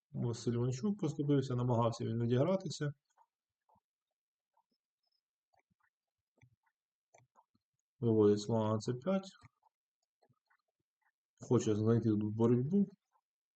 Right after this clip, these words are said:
щоб були шанси на перемогу.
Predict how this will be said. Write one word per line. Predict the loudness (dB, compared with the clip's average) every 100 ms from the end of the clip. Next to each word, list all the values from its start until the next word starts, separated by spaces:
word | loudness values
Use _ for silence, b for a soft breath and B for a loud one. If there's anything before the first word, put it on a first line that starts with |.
| _ _
щоб | -10 -8 -8 -4
були | 2 4 4 0 -14 -20 _
шанси | -6 -2 -2 -2
на | -4
перемогу. | -2 0 0 0 -2